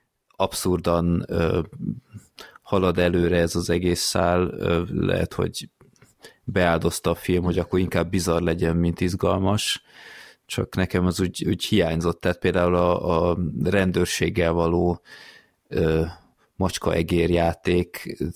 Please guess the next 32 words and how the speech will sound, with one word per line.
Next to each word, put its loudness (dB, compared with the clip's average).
nem, 0
nem 0
is -2
nagyon 0
létezett. -4
Tehát -6
nem -2
tudom, -4
valahogy, 0
valahogy 2
ez 2
nekem 0
nem 2
működött. 0
Meg, 0
ö, 2
mondtátok 0
ezt -4
a, 2
a -2
társát, -2
ezt -6
a 0
Szelt, 0
na 0
ő 2
nekem 0
egy 0
teljes -4
rejtély, -2
hogy, -2
hogy -6